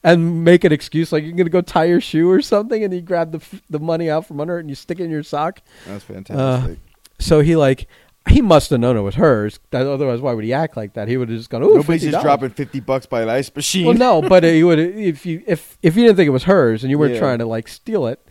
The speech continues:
Speaker 2: Yeah.
Speaker 1: uh, you would go, "Oh, wow, fifty bucks," and you'd grab it up on the floor, and then she would say, "Oh, that was, that's mine."
Speaker 2: Yeah.
Speaker 1: And then you have to give it to her. <laughs> So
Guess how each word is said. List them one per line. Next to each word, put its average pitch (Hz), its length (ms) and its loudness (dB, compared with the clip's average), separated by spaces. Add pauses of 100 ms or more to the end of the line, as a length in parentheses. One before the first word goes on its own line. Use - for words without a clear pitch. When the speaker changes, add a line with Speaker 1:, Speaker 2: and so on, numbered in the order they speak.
(120)
Speaker 2:
Yeah. 107 220 -14
Speaker 1:
uh, 131 380 4 (400)
you 180 200 0
would 147 160 2
go, 165 180 2
"Oh, 247 80 4
wow, 233 280 0
fifty 180 260 -6
bucks," 294 360 -8
and 123 140 -6
you'd 127 180 -10
grab 120 260 -6
it 123 40 -6
up 120 100 -6
on 120 60 -6
the 120 80 -12
floor, 127 260 -4
and 127 140 -2
then 131 180 -2
she 131 160 -10
would 120 120 -8
say, 120 100 -8
"Oh, 151 120 -2
that 180 140 -2
was, 143 160 -10
that's 143 220 -8
mine." 143 360 -8
Speaker 2:
Yeah. 113 280 -6
Speaker 1:
And 117 120 -6
then 117 80 -4
you 107 60 -8
have 104 80 -12
to - 80 -20
give 117 120 -6
it 113 80 -10
to 113 80 -8
her. - 60 -20 (200)
<laughs> - 0 - (200)
So 233 200 8